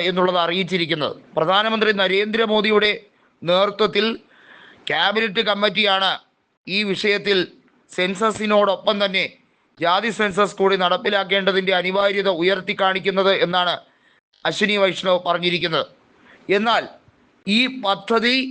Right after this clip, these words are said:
ദേശവ്യാപകമായി നടപ്പിലാക്കണം എന്ന ആവശ്യവുമായി അത് കൃത്യമായും കോൺഗ്രസ് ഭരിക്കുന്ന സംസ്ഥാനങ്ങളിൽ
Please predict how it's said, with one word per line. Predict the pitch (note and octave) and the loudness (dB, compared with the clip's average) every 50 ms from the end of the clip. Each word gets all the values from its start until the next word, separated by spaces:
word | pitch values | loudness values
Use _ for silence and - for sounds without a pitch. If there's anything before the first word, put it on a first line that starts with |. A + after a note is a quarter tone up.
| - - - - _ _ _ _ _ - D3+ F3+ | -10 -14 -18 -20 _ _ _ _ _ -4 0 2
ദേശവ്യാപകമായി | G3+ A3 A#3+ A#3+ A3+ - B3 A#3+ A3 G#3+ G#3 G#3 G#3+ A3 G#3+ A3+ A3 A3 A3 G#3+ G#3+ G#3+ G#3+ G3+ | 2 2 2 0 0 0 0 0 2 2 2 2 2 2 2 0 2 2 2 2 2 0 0 0
നടപ്പിലാക്കണം | G3 F#3+ G3 G3 - A3 A3 G#3+ G3+ G3+ G3+ G#3+ G#3+ G#3 G3 - - G3 G3+ | 0 0 0 0 0 0 0 0 0 0 0 0 0 -2 -2 -4 -2 -2 -2
എന്ന | G3 G3 G3 F#3 F#3 | 0 2 2 2 2
ആവശ്യവുമായി | F#3+ G#3 A3+ G3 - A3+ G#3+ G3+ F#3+ F3+ D3+ - - _ _ _ _ _ _ _ _ _ _ _ - F3 | 2 0 -2 -4 -4 -2 -2 0 0 0 -2 -4 -8 _ _ _ _ _ _ _ _ _ _ _ -4 -2
അത് | F#3+ F#3+ A#3 B3 C4 - - _ _ _ _ _ _ _ _ _ _ _ _ _ _ _ - - | 0 2 2 0 0 -2 -6 _ _ _ _ _ _ _ _ _ _ _ _ _ _ _ -2 -2
കൃത്യമായും | G#3 G#3 G#3 - C4 C4 B3+ A#3+ A#3 A3+ A3+ A3+ A#3 A#3 A3+ A3 A3+ - - | -2 -2 -4 -2 -2 0 2 2 4 4 2 2 0 -2 -2 -4 -8 -2 0
കോൺഗ്രസ് | F#3 F#3+ A3 A3+ A3 A3 A#3 A#3+ - - - - - - C#3+ | 2 2 2 0 0 0 0 0 0 -2 -10 -18 -14 -6 -2
ഭരിക്കുന്ന | D#3 F3+ F#3+ G#3+ F#3 - A3 A3 A3+ G#3+ G#3 | 0 0 0 0 -2 -2 0 0 0 0 0
സംസ്ഥാനങ്ങളിൽ | G#3 G3 G3 F#3 F#3 - G#3+ G#3+ G#3+ A3 A3 G3+ G#3+ A3 A3 | 0 -2 -2 -4 -4 -2 0 0 2 0 0 0 0 0 0